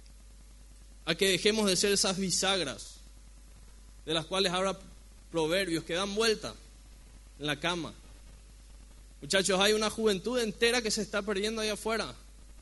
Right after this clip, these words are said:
Y vos sabés cuál es la solución. Vos ya escuchaste, vos ya viste. Espero que ya hayas conocido a Dios y si no, que lo pruebes. Pero tenemos que dejar de desperdiciar nuestro tiempo.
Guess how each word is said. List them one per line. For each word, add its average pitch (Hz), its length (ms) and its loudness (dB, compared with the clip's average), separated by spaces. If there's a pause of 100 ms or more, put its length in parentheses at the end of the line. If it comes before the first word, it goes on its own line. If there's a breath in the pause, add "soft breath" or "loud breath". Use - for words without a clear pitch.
(120)
Y 175 60 -6
vos 247 220 4
sabés 262 340 6
cuál 247 180 2
es 240 80 4
la 233 100 2
solución. 185 560 -4 (1040)
Vos 214 200 2
ya 208 140 2
escuchaste, 202 720 0
vos 180 200 0
ya 180 140 0
viste. 196 500 -2 (1200)
Espero 190 320 2
que 185 100 2
ya 180 120 0
hayas 190 200 -2
conocido 190 500 -2
a 170 40 2
Dios 190 220 2
y 185 60 2
si 180 120 0
no, 170 160 -4
que 185 100 -2
lo 170 120 -2
pruebes. 156 540 -2 (1080)
Pero 180 140 0
tenemos 208 320 -2
que 220 100 0
dejar 202 360 0
de 208 80 -2
desperdiciar 185 580 0
nuestro 190 300 -6
tiempo. 185 500 -4